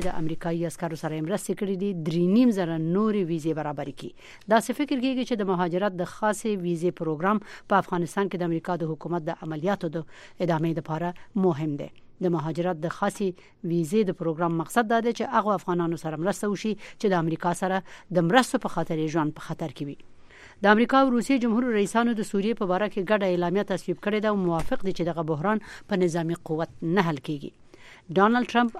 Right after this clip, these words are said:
او ولادیمیر پوتین په ویتنام کې د اپیک د عالي غونډې په څنګ کې د یو بل سره کتلي دي او دغه بیانیه یې تصویب کړې ده. دغو دواړو رهبرانو بیا دا خبره کړې ده چې د اسلامي دولت له منځه وړل یو عاجل ضرورت دی. د مهاجرت دپاره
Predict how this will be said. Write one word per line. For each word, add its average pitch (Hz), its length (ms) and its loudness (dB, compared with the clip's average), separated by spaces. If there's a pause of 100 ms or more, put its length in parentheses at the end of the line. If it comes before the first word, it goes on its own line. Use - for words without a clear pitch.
او 202 140 4
ولادیمیر 202 420 2
پوتین 202 400 0
په 190 120 0
ویتنام 202 340 0
کې 208 100 0
د 190 40 -2 (120)
اپیک 180 240 -4
د 180 40 2 (100)
عالي 180 260 0
غونډې 190 240 0
په 175 120 -6
څنګ 202 200 2
کې 190 60 -2 (100)
د 175 80 2
یو 165 140 0
بل 170 120 -4
سره 156 220 -4
کتلي 202 320 -2
دي 202 100 0 (380)
او 180 80 6 (160)
دغه 196 320 2
بیانیه 165 400 0
یې - 100 -6
تصویب - 320 -10
کړې 139 180 -6
ده. 156 60 -14 (380)
دغو 156 240 -2
دواړو 202 320 6
رهبرانو 190 500 4
بیا 233 160 4
دا 190 160 0
خبره 180 220 2
کړې 170 260 0
ده 156 60 -2 (260)
چې 208 140 2
د 185 120 4
اسلامي 180 320 0 (120)
دولت 175 280 4
له 170 140 0
منځه 160 220 -2
وړل 226 180 2 (400)
یو 226 100 8 (240)
عاجل 160 400 0 (160)
ضرورت 151 420 -4
دی. - 140 -14 (1500)
د 196 160 6
مهاجرت 226 540 4
دپاره 262 340 6